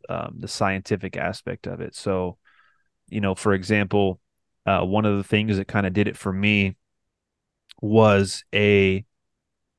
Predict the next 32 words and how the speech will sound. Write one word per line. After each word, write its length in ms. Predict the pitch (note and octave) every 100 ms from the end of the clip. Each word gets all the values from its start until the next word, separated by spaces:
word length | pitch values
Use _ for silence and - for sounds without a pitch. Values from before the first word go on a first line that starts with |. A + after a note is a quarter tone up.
| _ _ -
test 300 | C#3+ C3+ -
that 120 | A2
was 140 | G#2
proposed 460 | - A2 - A#2 G#2
by 140 | G#2
an 120 | G2+ G2
engineer. 800 | G2+ A2+ G#2+ G#2 G#2+ G2+ G2+ A2+ _ _ _
Um, 420 | G2 G2 F#2 F#2+ - _ _ _ _ _ _ _ _ _ _ _ _
he, 460 | - C3 B2 A2+ - -
uh, 240 | G#2+ G2+
had 180 | A2 G2+
suggested 760 | - G2 - A#2+ A#2+ - G#2
that 280 | F#2+ G2 F#2+ - _ _ _ -
if 200 | A2+ -
you 160 | A2+
were 120 | A#2 A2
to 160 | A2+
take, 440 | F#2+ - A2 G#2+ -
like, 280 | G2 G2
a 100 | G2
horizontal, 1080 | G2 - A#2 A2 G2+ G#2+ G#2 - G2 F#2+ G#2+ -
um, 480 | F2+ F#2 F#2 - - _ -
let's 160 | G#2+
just 140 | - -
say 100 | G#2+
I-beam, 640 | - G2 F#2 F#2 F#2 G#2+ -
like 160 | G2 G2
a 40 |
steel 260 | G2+ - G#2
I-beam, 400 | G2 F#2+ F#2+ F#2
horizontal 520 | - A2 G#2 G2+ G#2
I-beam, 440 | - F#2+ F#2+ G2